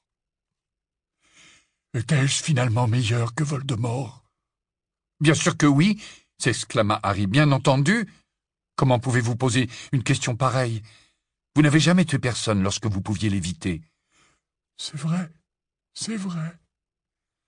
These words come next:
Speaker 2: admit Dumbledore. Il avait l'air d'un enfant qui veut être rassuré. «
Speaker 1: Moi aussi, j'ai cherché un moyen de vaincre la mort. »«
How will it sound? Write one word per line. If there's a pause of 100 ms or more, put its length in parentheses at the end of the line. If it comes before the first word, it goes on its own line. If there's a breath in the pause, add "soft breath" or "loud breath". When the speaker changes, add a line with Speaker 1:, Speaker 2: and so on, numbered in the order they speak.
(160)
Speaker 2:
admit
Dumbledore. (1400)
Il
avait
l'air
d'un
enfant
qui
veut
être
rassuré. « (1500)
Speaker 1:
Moi
aussi, (960)
j'ai
cherché (540 soft breath)
un
moyen
de
vaincre
la
mort. »«